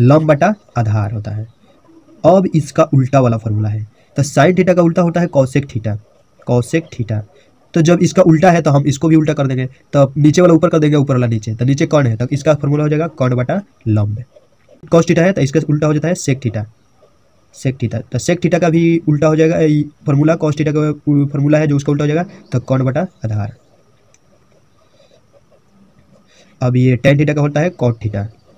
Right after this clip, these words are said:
तो इसका formula हो जाएगा आधार बटा लंब। अब देखिए, इसको हम sort में क्या लिख सकते हैं,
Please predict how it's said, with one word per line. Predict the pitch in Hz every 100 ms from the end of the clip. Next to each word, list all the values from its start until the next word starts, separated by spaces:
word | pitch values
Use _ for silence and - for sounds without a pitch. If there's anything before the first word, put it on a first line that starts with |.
| _ -
तो |
इसका | 123 139
formula | 143 143
हो | 147
जाएगा | 143 165 202 -
आधार | 120 127
बटा | 131 135 208 - _ _ _ _ _ _ _ _ _ _ _ _ _ _ _ _ _ - - -
लंब। | 117 107 101 113 _ _ _ _ -
अब | 135
देखिए, | 139 123
इसको | 139 139
हम | 139
sort | 143 127
में | 123
क्या | 117
लिख | 110
सकते | 107 107
हैं, | 107